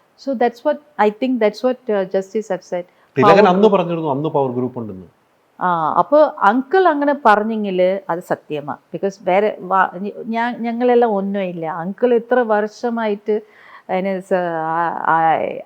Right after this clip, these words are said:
Speaker 1: I am so glad and humbled that ഞാൻ അത്ര വലിയ നടനോട് ഞാൻ അഭിനയിച്ചിട്ടുണ്ട് കുറേ പടങ്ങളിൽ. എൻ്റെ അച്ഛനായിട്ട്, അങ്കിളായിട്ട് അഭിനയിച്ചിട്ടുണ്ട്. He is a very beautiful person. ഞാൻ ഇപ്പോഴും മിസ് ചെയ്യുന്നുണ്ട്.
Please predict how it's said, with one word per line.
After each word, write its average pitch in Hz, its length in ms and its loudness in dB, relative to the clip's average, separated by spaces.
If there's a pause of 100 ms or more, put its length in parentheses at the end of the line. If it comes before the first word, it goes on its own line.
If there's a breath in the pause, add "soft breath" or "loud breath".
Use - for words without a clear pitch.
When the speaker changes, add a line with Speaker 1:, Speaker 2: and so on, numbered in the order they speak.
(160)
Speaker 1:
I 170 40 -2
am 175 40 -8
so 214 300 -4 (560)
glad 190 560 2
and 175 40 -4
humbled 190 600 -2 (580 soft breath)
that 185 120 0 (440)
ഞാൻ 196 180 -2
അത്ര 180 380 -2
വലിയ 208 400 2
നടനോട് 190 480 -2
ഞാൻ 180 280 -6
അഭിനയിച്ചിട്ടുണ്ട് 170 720 -8
കുറേ 170 360 -6
പടങ്ങളിൽ. 156 420 -8
എൻ്റെ 160 220 -6
അച്ഛനായിട്ട്, 165 760 -6
അങ്കിളായിട്ട് 165 880 -4 (460 soft breath)
അഭിനയിച്ചിട്ടുണ്ട്. 170 800 -10 (880 soft breath)
He 190 80 -2
is 185 140 -4
a 170 40 -12
very 190 240 0
beautiful 196 500 -2
person. - 480 -10 (720)
ഞാൻ 160 200 -8
ഇപ്പോഴും 208 360 -2
മിസ് - 260 -10
ചെയ്യുന്നുണ്ട്. 170 420 -8